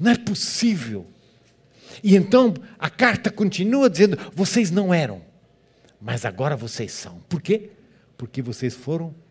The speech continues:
comprados pelo sangue de Jesus. O sangue de Jesus nos transforma em povo de propriedade exclusiva de Deus. Você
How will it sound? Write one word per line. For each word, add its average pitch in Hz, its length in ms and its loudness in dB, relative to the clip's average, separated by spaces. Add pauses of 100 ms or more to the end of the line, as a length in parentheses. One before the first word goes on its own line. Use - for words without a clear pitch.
(300)
comprados 127 800 -8 (240)
pelo 101 200 -12
sangue 117 440 -10 (220)
de 107 160 -16
Jesus. - 840 -18 (1120)
O 139 80 -8
sangue 165 720 0
de 127 160 -6
Jesus 110 840 -12 (260)
nos 120 240 -8
transforma 139 1000 -10 (300)
em 110 220 -10 (160)
povo 151 440 -2 (200)
de 113 100 -10
propriedade 117 960 -6 (200)
exclusiva 101 720 -10
de 95 140 -16
Deus. 87 320 -12
Você 120 640 -6